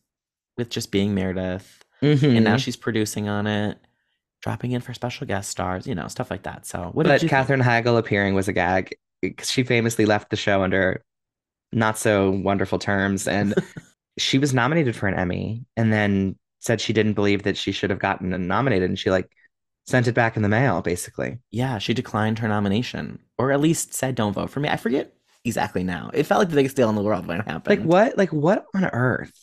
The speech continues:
Speaker 2: You know, it's very Julie Andrews, but, I mean, hers, her thing was different. Her situation was different 'cause she didn't blame the writers, which is what Katherine Heigl did.
Speaker 1: Interesting. W-,
Speaker 2: Yeah.
Speaker 1: was that the season when Izzy was,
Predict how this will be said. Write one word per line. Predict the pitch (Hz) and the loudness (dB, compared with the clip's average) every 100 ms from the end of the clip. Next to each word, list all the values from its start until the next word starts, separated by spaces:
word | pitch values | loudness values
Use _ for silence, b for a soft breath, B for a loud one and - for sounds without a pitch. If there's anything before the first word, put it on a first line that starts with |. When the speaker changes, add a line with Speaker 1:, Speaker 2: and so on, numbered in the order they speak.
| _ - | _ 0
Speaker 2:
You | 117 | 2
know, | 110 107 | 4 4
it's | 127 | 2
very | - 202 196 | 4 4 4
Julie | 160 147 110 | 4 4 4
Andrews, | 107 104 90 | 2 2 0
but, | - 117 | 2 2
I | |
mean, | 147 131 | 4 2
hers, | 147 170 170 | 2 0 0
her | 151 160 | 0 0
thing | 156 123 107 | 2 0 2
was | 95 | 0
different. | - - 87 82 - _ _ - | -2 -4 -4 -6 -8 _ _ -12
Her | 113 | -8
situation | - - 85 - | -6 -4 -4 -4
was | 82 | -6
different | - 87 87 - B B B B | -4 -4 -4 -6 B B B B
'cause | - | -4
she | - | 0
didn't | 139 123 107 | 4 4 4
blame | 113 101 95 92 | 2 2 0 0
the | 92 | 0
writers, | 98 95 76 92 - - - | 2 0 0 -4 -4 -8 -6
which | 98 92 | -6 -4
is | |
what | - - | -6 -4
Katherine | - - 95 | -4 -4 -6
Heigl | 85 - - | -6 -6 -6
did. | - 123 117 _ _ | -4 -4 -8 _ _
Speaker 1:
Interesting. | - - - - - - - - B B B | -16 -14 -16 -16 -14 -12 -14 -16 B B B
W-, | - 92 | -2 0
Speaker 2:
Yeah. | 67 104 - _ 143 | 0 -6 -10 _ -2
Speaker 1:
was | 160 | 0
that | 214 | 0
the | 254 | 0
season | - 214 208 190 | 2 2 4 4
when | 151 | 2
Izzy | 117 117 120 | 0 0 0
was, | 110 104 - - | 0 -2 -4 -10